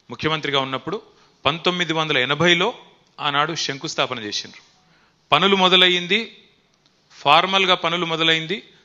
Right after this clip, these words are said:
రెండు వేల నాలుగో సంవత్సరంలో. యాక్చువల్గా కన్‌స్ట్రక్షన్ స్టార్ట్ అయింది జూన్ రెండు వేల పద్నాలుగులో. జూన్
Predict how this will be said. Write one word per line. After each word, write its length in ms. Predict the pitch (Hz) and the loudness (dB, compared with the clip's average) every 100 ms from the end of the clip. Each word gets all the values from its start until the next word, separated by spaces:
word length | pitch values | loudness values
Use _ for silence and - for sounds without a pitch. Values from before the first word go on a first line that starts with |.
| _ | _
రెండు 340 | 104 113 156 185 190 | -8 -4 0 4 6
వేల 140 | 185 165 | 6 4
నాలుగో 300 | 151 147 139 123 | 2 0 -4 -6
సంవత్సరంలో. 460 | 120 - 107 101 - _ _ _ _ _ _ _ 104 | -10 -10 -12 -14 -20 _ _ _ _ _ _ _ 0
యాక్చువల్గా 540 | 175 - 202 202 196 180 | 0 2 0 4 2 2
కన్‌స్ట్రక్షన్ 500 | 175 - 175 180 160 | -2 -2 -4 -4 -2
స్టార్ట్ 240 | 175 165 170 | 0 2 0
అయింది 260 | 170 175 240 - _ _ _ | -4 -6 -10 -14 _ _ _
జూన్ 340 | 110 147 202 170 156 | -8 -6 -4 -2 -2
రెండు 180 | 165 | 2
వేల 200 | 170 170 160 123 | 2 2 2 -4
పద్నాలుగులో. 580 | 117 135 147 131 113 - _ _ _ _ _ _ _ _ | -4 -2 -2 -2 -8 -12 _ _ _ _ _ _ _ _
జూన్ 320 | - 143 214 | -8 -4 -2